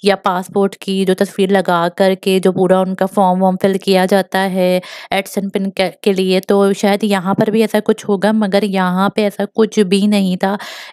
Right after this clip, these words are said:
Even कि मैंने पिन अप्लाई की ही नहीं थी। मेरा चैनल मोनो हुआ था नवंबर में और मेरे पास दिसंबर के स्टार्टिंग में ही मिल आ गई थी कि हमने आपकी पिन सेंड कर दी है जो कि आपको बहुत जल्द मिल जाएगी।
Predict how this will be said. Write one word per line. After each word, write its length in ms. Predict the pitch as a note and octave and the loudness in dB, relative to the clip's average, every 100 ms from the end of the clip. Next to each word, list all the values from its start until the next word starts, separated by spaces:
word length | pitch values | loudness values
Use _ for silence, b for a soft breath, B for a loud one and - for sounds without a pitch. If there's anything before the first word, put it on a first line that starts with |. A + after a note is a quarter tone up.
| A3 | 2
Even 340 | A3 A#3 A#3+ | 2 2 2
कि 200 | A#3+ A#3 | 2 2
मैंने 440 | A3 G3+ F#3+ G3+ | 2 0 0 -2
पिन 220 | G#3 A3 G#3+ | -2 -2 -2
अप्लाई 460 | G#3+ G3 F#3 G3 - | -2 0 0 0 -2
की 300 | - G3+ G3 | -2 0 0
ही 200 | F#3 G#3+ | 2 4
नहीं 280 | A3 G3 F3+ | 4 4 0
थी। 180 | - A#3 | 0 2
मेरा 280 | A#3+ F#3+ G3 | 4 4 2
चैनल 280 | G#3+ G3 G3+ | 0 0 0
मोनो 300 | G3 F#3 G3+ | -2 0 2
हुआ 300 | G#3 G3 F#3 | 2 2 2
था 200 | - G#3+ | 0 -2
नवंबर 600 | G3 F3+ E3+ E3+ E3+ G3+ | 0 0 0 0 0 0
में 200 | G#3+ B3 B B B B | 2 -2 B B B B
और 220 | - A3 | 0 0
मेरे 220 | A3 G#3 A3 | 0 -2 0
पास 280 | A3+ G#3+ | 0 0
दिसंबर 520 | A3 G#3+ G3+ F#3 G3+ A3 | 0 0 0 2 0 0
के 240 | A3+ G#3+ | 0 0
स्टार्टिंग 500 | - A3 F3+ G3 G3+ | 2 0 0 -2 -2
में 80 | G3+ | 0
ही 140 | G#3 | 2
मिल 180 | G#3+ G3 | 4 4
आ 100 | F#3+ | 2
गई 180 | F3+ F#3 | 2 0
थी 140 | G#3+ | 2
कि 100 | G#3 | 2
हमने 280 | A3 F#3 F#3 | 0 0 -2
आपकी 280 | F#3+ F3+ G3+ | -2 0 0
पिन 440 | - F#3 G3 A#3+ A#3+ | 0 0 0 0 0
सेंड 320 | A#3 G3 G3 | 0 0 0
कर 220 | - G3 | 0 0
दी 140 | G3+ | 2
है 200 | A3+ A#3 | 2 2
जो 120 | A#3 F3+ | 2 -2
कि 120 | F3 | -4
आपको 280 | E3+ - F#3 | -6 -6 -2
बहुत 260 | F#3+ F#3+ | 0 2
जल्द 260 | F#3+ G3+ G#3+ | 0 0 2
मिल 200 | A3+ A3+ | 2 4
जाएगी। 440 | F#3 E3+ D#3 F3 | 2 0 -4 -8